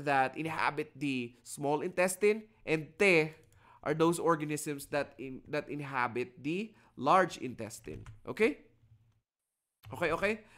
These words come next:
So, we're going to im-, omit... tissue nematodes, 'cause I don't want you guys to get confused. So we, we were, we will only discuss six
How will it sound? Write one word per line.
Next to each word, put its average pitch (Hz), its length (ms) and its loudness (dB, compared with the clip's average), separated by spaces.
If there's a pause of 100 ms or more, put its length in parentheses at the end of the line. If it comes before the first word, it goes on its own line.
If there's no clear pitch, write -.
So, 165 120 -4
we're 202 160 2
going 233 160 6
to 226 160 -4
im-, 185 420 -4
omit... 160 540 2 (760)
tissue 185 320 0
nematodes, 139 520 -4
'cause 147 120 -6
I 165 160 0
don't 185 160 0
want 180 200 -2
you 175 60 -2
guys 156 160 2
to 151 60 -8
get 139 160 -2
confused. 127 400 -8
So 139 100 -8
we, 160 140 0
we 165 240 2
were, 175 240 0
we 185 160 2
will 214 160 8
only 180 240 4
discuss 156 480 0
six - 480 -2